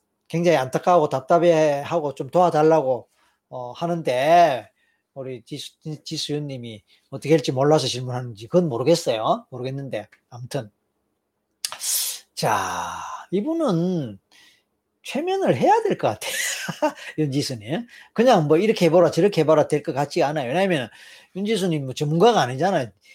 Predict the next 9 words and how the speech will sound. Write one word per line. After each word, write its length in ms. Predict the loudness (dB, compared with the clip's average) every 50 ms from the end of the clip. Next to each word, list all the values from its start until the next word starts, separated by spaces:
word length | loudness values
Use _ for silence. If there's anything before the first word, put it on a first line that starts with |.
| -16 -8
만약에 440 | -2 0 2 4 4 4 6 6 4
이제 300 | 4 4 2 2 0 -2 -6 _ _ -6
이분이 280 | -4 0 2 2 2
저를 260 | 4 6 6 6 6 4
찾아온다면은 920 | 2 0 2 4 6 6 6 6 4 4 4 4 4 2 -2 -4 -4 -4 -4 -4 -4 -6 -6 -10 -14 _ _ _ _ _ _
뭐 120 | -14 -4
방법을 540 | -2 -2 -2 -2 -4 -4 -4 -6 -6 -8 -10 _ _ _ _ _ _ _ -6
적용하면 480 | -4 -2 -2 0 0 -2 -2 -2 -4
되는데 500 | -6 -10 -12 -14 -16 -14 -14 -16 -16 -18